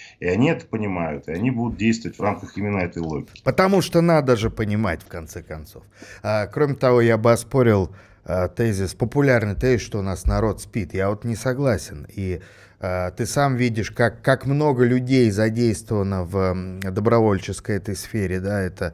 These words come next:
Speaker 2: это де-, ну, де-, сколько там, сотни тысяч, в общем, так или иначе участвует. Ещё даже с четырнадцатого года, а с начала С В О их всё больше.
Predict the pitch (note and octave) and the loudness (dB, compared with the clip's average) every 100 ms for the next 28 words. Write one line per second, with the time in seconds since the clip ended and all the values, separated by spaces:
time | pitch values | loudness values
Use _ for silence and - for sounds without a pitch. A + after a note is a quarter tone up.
0 | - - _ - - F#2 G2+ G2 G#2 F2+ | -12 -20 _ -12 -8 -4 -2 -2 -2 -2
1 | G2 G#2+ G2+ F#2 - G2 G2 G2+ F2+ D3 | -4 -2 -2 -4 -4 -2 -2 -4 0 2
2 | C#3 D3 C#3+ D#3 A2 - - - - - | 2 0 -2 -2 -2 -4 -10 -14 -20 -20
3 | - - G2+ - G2+ F#2 G2+ - G#2 A2+ | -12 -4 -4 -2 -4 0 0 0 0 2
4 | G2+ - G2+ G#2 G2+ - G2 E2+ G2 - | 0 -2 -4 0 0 0 -4 -4 -6 -2
5 | B2 A2+ G#2+ G2 - C3 A#2 B2+ G#2+ - | 0 2 2 0 -6 -4 0 2 2 -4
6 | - G2+ G2+ G#2 F2+ E2+ F#2+ F#2 A2 F#2+ | -2 -2 2 2 0 -2 -4 -4 -4 -4
7 | F2+ E2 G2+ F#2+ E2 - _ _ _ - | -4 -8 -6 -4 -6 -12 _ _ _ -6
8 | A2 G2 G#2 F2 - | -4 0 0 -2 -6